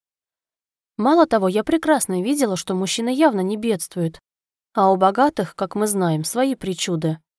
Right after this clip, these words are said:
Мало ли что взбредет в голову этому. "Как вы относитесь к детям?"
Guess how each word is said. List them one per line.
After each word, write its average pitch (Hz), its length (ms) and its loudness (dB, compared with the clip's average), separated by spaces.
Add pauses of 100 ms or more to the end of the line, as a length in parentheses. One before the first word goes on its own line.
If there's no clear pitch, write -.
(140)
Мало 254 240 4
ли 285 120 0
что - 180 -4
взбредет 196 480 -2
в 175 60 -6
голову 190 360 -2
этому. 175 460 -2 (680)
"Как 254 220 2
вы 220 100 6
относитесь 185 600 -2
к 247 80 -2
детям?" 170 520 0